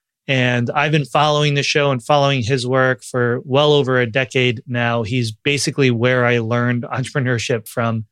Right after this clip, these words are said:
in the early days through his interviews and all the incredible guests that he's had on the show.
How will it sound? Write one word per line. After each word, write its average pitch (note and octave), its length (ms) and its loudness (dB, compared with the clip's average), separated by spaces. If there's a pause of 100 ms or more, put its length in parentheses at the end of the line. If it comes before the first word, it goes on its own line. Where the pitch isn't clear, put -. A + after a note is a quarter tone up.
(260)
in C3+ 100 2
the B2 120 0
early C3+ 280 4
days A#2+ 320 2
through C3+ 240 4
his B2 160 4
interviews A#2+ 480 0
and A#2+ 100 -2
all A#2 120 0
the A#2 120 -4
incredible A#2 360 -4
guests A2+ 580 -6
that B2 140 0
he's A2+ 220 -2
had A#2 340 -4
on A2+ 160 -8
the A2+ 80 -6
show. C#3 500 0